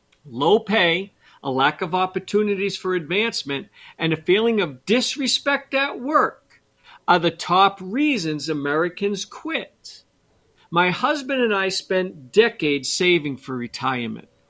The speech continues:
He's in the government's thrift savings plan, and me in my company's four oh one K plan. I'm gonna pause there.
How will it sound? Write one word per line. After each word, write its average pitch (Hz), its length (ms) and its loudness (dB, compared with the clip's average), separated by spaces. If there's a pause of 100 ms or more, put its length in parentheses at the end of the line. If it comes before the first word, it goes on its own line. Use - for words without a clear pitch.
(280)
He's 196 280 2
in 285 220 0
the 330 80 -2
government's 208 640 0
thrift 202 420 -2
savings 180 800 0
plan, 123 500 -12 (340)
and 151 360 -2
me 220 460 0
in 170 120 -4
my 170 200 -2
company's 180 560 -4
four 170 360 0
oh 170 60 0
one 165 300 -4
K 170 340 -2
plan. 123 480 -10 (260)
I'm 185 60 -2
gonna 277 160 2
pause 202 480 0
there. 135 340 -6